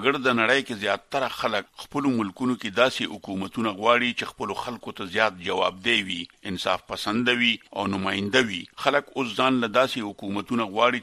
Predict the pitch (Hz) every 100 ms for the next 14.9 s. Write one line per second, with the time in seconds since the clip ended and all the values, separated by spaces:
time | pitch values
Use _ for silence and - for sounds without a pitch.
0 | - 117 110 101 147 - 120 - 101 101
1 | 113 98 101 127 139 - 107 - 95 98
2 | 139 120 101 95 - 92 131 104 87 101
3 | 90 - - 101 101 - - - 104 101
4 | 98 92 110 95 95 95 117 117 - -
5 | 95 110 120 - 107 98 95 101 101 95
6 | 104 113 117 113 - 101 98 - 104 -
7 | 95 95 117 110 98 95 - 139 117 95
8 | - 117 95 - - - 107 135 117 101
9 | 92 113 92 - _ - 127 123 123 127
10 | 123 143 143 139 139 143 131 101 123 127
11 | 107 107 120 113 110 - 107 101 101 101
12 | 113 - 107 101 98 117 117 107 - 95
13 | 92 95 104 98 98 95 95 95 101 107
14 | 101 95 98 87 - _ _ - 143